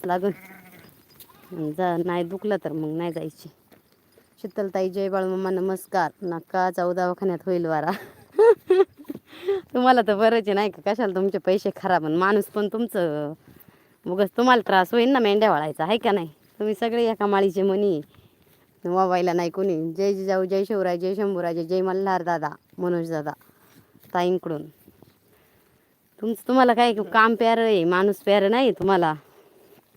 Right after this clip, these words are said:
काम करतोय म्हणून काम, मग हे होईन बरं, होईन, जाऊ द्या, तुमची इच्छा.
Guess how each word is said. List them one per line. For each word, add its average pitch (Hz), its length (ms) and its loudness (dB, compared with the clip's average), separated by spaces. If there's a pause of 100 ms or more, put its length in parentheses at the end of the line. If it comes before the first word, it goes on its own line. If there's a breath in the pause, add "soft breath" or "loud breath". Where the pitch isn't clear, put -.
(800)
काम 202 200 2
करतोय 214 360 -2
म्हणून 208 280 2
काम, 190 280 -2 (460)
मग 160 180 -6 (800)
हे 165 240 -2
होईन 247 520 0
बरं, 185 200 2
होईन, 180 300 -2
जाऊ 202 200 -2
द्या, 202 100 -8 (220)
तुमची 202 320 -6
इच्छा. 175 280 -6